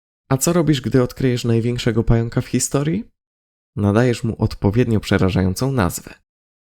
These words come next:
I tak oto nowy skamieniały okaz został nazwany Megarachne, co oznacza po prostu wielki pająk. Biorąc pod uwagę, jak wielu z nas boi się pająków, stworzenie to szybko zyskało status ulubieńca publiczności. I zobaczyć go można było w muzeach,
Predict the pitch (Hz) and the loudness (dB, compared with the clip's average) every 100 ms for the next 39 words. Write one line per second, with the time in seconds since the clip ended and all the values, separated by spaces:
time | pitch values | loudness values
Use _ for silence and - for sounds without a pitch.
0 | - 143 214 - - 127 107 127 143 - | -6 0 0 0 2 2 4 2 2 0
1 | 113 101 98 101 - 151 151 143 - - | 0 0 2 0 0 -2 -2 -2 -8 -6
2 | 202 208 - 131 107 107 113 107 104 - | -2 -2 -2 -2 -2 0 0 0 -4 -6
3 | - 175 151 120 98 - - - _ _ | -6 -2 2 2 0 -2 -8 -10 _ _
4 | _ - 175 127 117 113 - - 98 - | _ 0 0 2 0 0 0 0 0 0
5 | 95 90 90 - - 117 87 - - - | 0 0 0 0 2 4 2 -4 -18 -20
6 | - _ _ _ _ _ _ _ _ - | -20 _ _ _ _ _ _ _ _ 2
7 | - 165 160 - 98 101 143 107 92 - | 4 4 2 0 2 2 4 4 2 2
8 | 107 98 98 101 - 147 185 143 101 - | 2 2 0 -2 0 0 2 2 0 2
9 | 110 123 - 120 - - - - 113 214 | 2 0 -2 -4 -4 -14 -12 -6 -4 -2
10 | 190 147 120 - 143 - 107 101 - 95 | 0 2 0 2 0 2 0 0 0 0
11 | 95 - 95 - - 107 101 98 87 - | 0 0 -2 -2 -2 2 2 4 2 0
12 | - - 95 - 85 - - - _ _ | -2 0 0 0 -2 -2 -4 -12 _ _
13 | - 175 151 143 113 - 104 92 92 87 | -4 0 2 2 0 0 2 2 0 0
14 | 92 92 - 113 151 143 120 - - | 0 0 -4 0 2 2 0 -4 -14